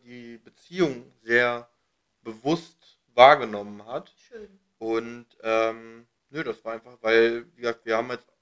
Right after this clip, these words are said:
Speaker 1: beide aufgrund von Arbeit und vollen Wochen und vollen Kalendern relativ wenig Zeit,
Speaker 2: Ja.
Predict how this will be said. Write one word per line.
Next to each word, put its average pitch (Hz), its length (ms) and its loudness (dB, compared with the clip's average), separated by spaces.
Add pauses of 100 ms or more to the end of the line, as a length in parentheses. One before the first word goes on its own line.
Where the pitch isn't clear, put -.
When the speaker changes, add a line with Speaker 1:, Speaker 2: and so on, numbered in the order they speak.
(260)
Speaker 1:
beide 120 360 2
aufgrund - 400 -14
von 107 220 -16
Arbeit 135 560 6
und 117 160 -20
vollen 117 400 -8
Wochen 131 260 -6
und 120 180 -20
vollen 117 360 -8
Kalendern 131 560 -4 (400)
relativ 123 500 2 (140)
wenig 131 480 -8
Zeit, 120 500 -2 (220)
Speaker 2:
Ja. 240 300 -16